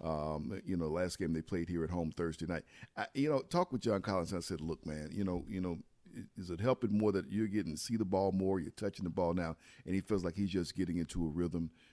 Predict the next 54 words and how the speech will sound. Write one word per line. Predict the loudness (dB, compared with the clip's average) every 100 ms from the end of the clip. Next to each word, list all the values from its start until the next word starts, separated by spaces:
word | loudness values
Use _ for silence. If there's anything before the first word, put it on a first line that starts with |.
| _ -6
to, | -2 0 -2 -2
to | 0
look | 4 4 2
for |
things | 0 4 4 4
offensively. | 0 2 0 0 -4 0
And | 0
I |
think | 0 -2
the | -2
team | 2 4 4
is | 4
better | 6 6 6
when | 6
he's | 6 6 4
plugged | 0 0 2 0
into | -2 -4
the | -2 0
offense | 0 0 0 0 -4 -12 -16 0
and | 4
is | 4
another | 4 4 4 4
threat | 0 -6 -2 -2 -2
to | -6
score. | -2 2 2 0 -6 -20 -20 -8
And | -6 -4
so | 0 0
hopefully | 2 0 2 2
this | 0 -4
continues. | -6 -4 -2 -2 -4
We'll | -2 -2
see | 0
what | 0 2
happens. | 2 2 0
They | 2
play | 4 6
at | 4
Toronto, | -2 2 4 4 2 0 -14 -16 -2
uh, | 2
tonight. | 2 2 2 2
That's | 0 0
always | 2 2
a | -2
team | 0 0
that's | 0 -4
frustrating | -2 -2 0 0 0
because | -2 0 -2 -2 -2 2
everybody's | 4 4 4 2
the | -2
same | 2 4 4
height | 2 -2 -2
on | -4
the | -4
team. | -2 -2 -4